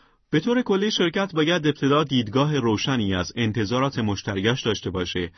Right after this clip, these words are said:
و استانداردهای کیفیت خودش رو در ارتباط با این انتظارات تعیین کنه. استانداردهای تعیین شده برای کیفیت محصول یک شرکت در مقایسه با انتظارات مشتری به چهار صورت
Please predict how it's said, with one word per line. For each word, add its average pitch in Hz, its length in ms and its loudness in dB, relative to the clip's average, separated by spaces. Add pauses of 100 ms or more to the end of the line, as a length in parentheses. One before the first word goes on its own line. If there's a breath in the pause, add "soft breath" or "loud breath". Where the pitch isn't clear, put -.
(300 loud breath)
و 92 40 -4
استانداردهای 113 720 0
کیفیت 143 480 -2
خودش 104 320 0
رو 104 280 -2 (260 soft breath)
در 92 260 0
ارتباط 127 480 0
با 135 120 0
این 190 200 -2
انتظارات 95 640 0
تعیین 110 320 -2
کنه. 80 220 -10 (720 loud breath)
استانداردهای 104 600 0
تعیین 107 280 0
شده 131 360 0
برای 120 320 0
کیفیت 104 500 -2
محصول 107 400 -2
یک 175 180 0
شرکت 160 380 -2 (300 loud breath)
در 156 140 -2
مقایسه 151 400 0
با 147 140 2
انتظارات 113 560 0
مشتری 120 520 -2
به 135 140 0
چهار 131 380 -4
صورت 92 440 -2